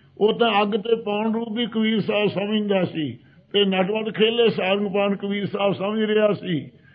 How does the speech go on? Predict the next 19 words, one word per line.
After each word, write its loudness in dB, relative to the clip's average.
ਇਹ -6
ਤਾਂ 0
ਬੇਸਵਾ 4
ਨੂੰ 0
ਉਪਦੇਸ਼ 2
ਦੇ 2
ਰਹੇ 2
ਹੈ, -8
"ਜੇ 4
ਤੇਰਾ 2
ਮਾਲਕ 2
ਤੇ -4
ਭਰੋਸਾ 0
ਹੋਊਗਾ 0
ਤਾਂ 4
ਤੇਰੀ 4
ਰੱਖਿਆ -2
ਕਰ -2
ਲਵੇਗਾ।" 0